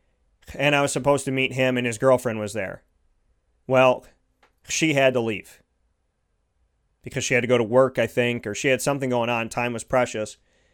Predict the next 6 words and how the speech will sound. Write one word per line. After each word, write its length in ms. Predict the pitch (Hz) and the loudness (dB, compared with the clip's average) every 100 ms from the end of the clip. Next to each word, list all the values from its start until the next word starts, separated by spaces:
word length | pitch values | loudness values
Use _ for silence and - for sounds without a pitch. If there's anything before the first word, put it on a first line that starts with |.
| _ _ _ _ _ _ _ _ _ _ - - _ | _ _ _ _ _ _ _ _ _ _ -20 -20 _
When 160 | 135 147 | 0 4
I 120 | 170 | 4
got 340 | 147 143 135 | 6 6 6
there, 400 | 123 113 104 104 _ _ _ _ _ _ _ | 2 0 -2 -4 _ _ _ _ _ _ _
he 160 | 123 151 | -2 2
wasn't 420 | 151 139 139 - | 4 4 0 -6